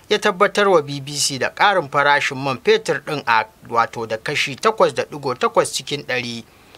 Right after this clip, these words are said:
inda ya ce sun samu umarni daga gwamnatin tarayya. To, sai dai sanarwar da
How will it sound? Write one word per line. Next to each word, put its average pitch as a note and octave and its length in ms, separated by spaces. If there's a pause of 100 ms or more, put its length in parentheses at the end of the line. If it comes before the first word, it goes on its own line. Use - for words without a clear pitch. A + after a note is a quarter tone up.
(220)
inda C3+ 260
ya C3+ 60
ce C#3+ 220
sun C#3 200
samu C#3 320
umarni C3 420
daga C3+ 240
gwamnatin D3 540
tarayya. B2 640 (460)
To, G#2+ 120
sai B2+ 200
dai C#3 140
sanarwar C#3 480
da B2 80